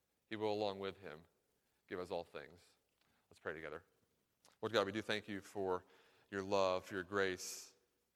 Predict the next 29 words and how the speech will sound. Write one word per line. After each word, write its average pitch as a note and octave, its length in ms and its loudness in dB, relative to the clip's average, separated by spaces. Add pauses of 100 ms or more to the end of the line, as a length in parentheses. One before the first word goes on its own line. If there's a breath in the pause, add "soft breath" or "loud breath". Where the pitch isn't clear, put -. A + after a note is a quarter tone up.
(400 soft breath)
We G#2+ 60 -6
thank A#2 220 4
you A#2+ 60 0
for A2+ 60 0
the G2 80 2
hope A#2 220 8
that A2+ 80 6
is G#2 120 2
ours G2+ 320 6
in G2 60 -6
Christ G2 320 0
Jesus. F2 560 -8 (520 soft breath)
Lord, B2 220 8
in A#2 60 4
a A2 80 4
room A#2+ 600 0
of G2+ 240 -2
this G#2+ 180 2
size, G2+ 520 2
there G#2 120 0
is G2+ 100 -2
undoubtedly G2+ 720 2 (640 soft breath)
a G#2 40 -8
number G#2+ 360 2
of G2+ 140 2
us - 540 0
in G2 220 -6 (920)
various A2 380 4
situations. E2+ 600 -10